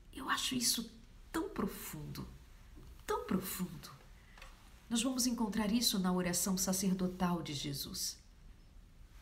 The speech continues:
A oração de Jesus, ele levantou os olhos ao céu e disse: "Pai, é chegada a hora."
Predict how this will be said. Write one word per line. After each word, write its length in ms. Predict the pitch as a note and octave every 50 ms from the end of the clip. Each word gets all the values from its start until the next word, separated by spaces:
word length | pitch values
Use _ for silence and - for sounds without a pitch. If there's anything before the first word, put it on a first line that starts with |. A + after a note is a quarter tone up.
| - - - - - - - - - - -
A 60 | F#3+
oração 580 | G3 F#3+ F#3 F#3 F#3+ - - A3 G#3+ G#3 G3 F#3
de 180 | - - F#3
Jesus, 640 | F3+ F3+ F3 E3+ D#3+ - - A3 A3 G3+ - - - - - - - - - - - - - - -
ele 720 | G#3 G3+ F#3+ F3+ F#3+ F#3+ F#3 F3 E3+ E3 - - - - - - - - - - - - - - - - - - - - - - - - - - - -
levantou 480 | F#3+ F#3+ F#3+ F#3 F#3+ F#3 F#3+ G#3 F#3+ F#3
os 140 | F#3 - F#3
olhos 340 | F#3+ G3 F#3 F3+ F3 -
ao 140 | F#3 F3 E3
céu 640 | E3 - - - F#3 F3 F3 F#3 G3+ A#3+ - - - - - - - - - - - - -
e 80 | F#3+ F#3
disse: 580 | F#3+ - D3+ C#3 C3 B2+ C3 - - - - - - - - - - - - - - - - - - - - - - - - - - - -
"Pai, 420 | - F#3 F#3 F#3 F#3+ A3 A#3 A#3 - - - - - - - - - - -
é 60 | - F#3+
chegada 560 | F#3+ - G#3 F#3+ F3+ E3+ D#3+ - D3 E3 D#3
a 60 | D3+
hora." 360 | D#3 D3+ D#3 C#3+ - C#3 C#3+